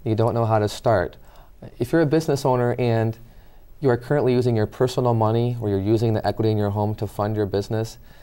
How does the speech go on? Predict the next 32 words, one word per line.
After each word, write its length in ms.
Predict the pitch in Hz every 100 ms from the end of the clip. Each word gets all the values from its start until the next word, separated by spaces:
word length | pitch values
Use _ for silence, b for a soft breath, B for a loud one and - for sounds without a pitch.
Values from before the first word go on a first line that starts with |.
| b b
it 60 |
is 120 | 110
vital 340 | 98 101 101 101
that 200 | 95 -
you 60 | 98
get 180 | 98
my 120 | - 90
book. 320 | 87 90 - - b b b b
Now, 80 | 107
you 100 | 120
can 140 | 123
get 140 | 139 190
the 80 | 165
book 220 | 151 -
at 120 | 113
any 220 | 135 139
bookstore 600 | 127 123 120 - 107 101 101
across 480 | 107 - 120 120
America. 520 | 110 104 101 95 85 82
It's 160 | 98 -
available 540 | 95 98 98 98 92
at 80 | 92
Amazon, 520 | 104 113 117 120 117
it's 140 | 107 104
available 420 | 98 98 95 95
at 80 | 92
Borders, 440 | 107 110 110 110 b b
Barnes 240 | - 107 107
and 100 | 104
Noble, 320 | 101 98 98
et 100 | 95
cetera. 480 | - 101 98 85